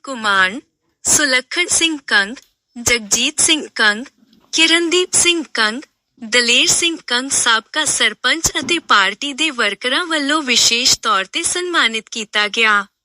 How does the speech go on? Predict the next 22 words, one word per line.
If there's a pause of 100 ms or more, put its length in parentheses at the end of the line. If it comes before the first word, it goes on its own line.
(720)
ਇਸ
ਮੌਕੇ
ਜ਼ਿਲ੍ਹਾ
ਜਥੇਦਾਰ
ਸੁੱਚਾ
ਸਿੰਘ
ਲੰਗਾ, (680)
ਜ਼ਿਲ੍ਹਾ
ਪ੍ਰਧਾਨ
ਪਠਾਨਕੋਟ
ਗੁਰਬਚਨ
ਸਿੰਘ
ਬੱਬੇਹਾਲੀ, (380)
ਕੌਮੀ
ਮੀਤ (100)
ਪ੍ਰਧਾਨ
ਰਮਨਦੀਪ
ਸਿੰਘ
ਸੰਧੂ, (1080)
ਹਲਕਾ
ਇੰਚਾਰਜ
ਕਾਦੀਆਂ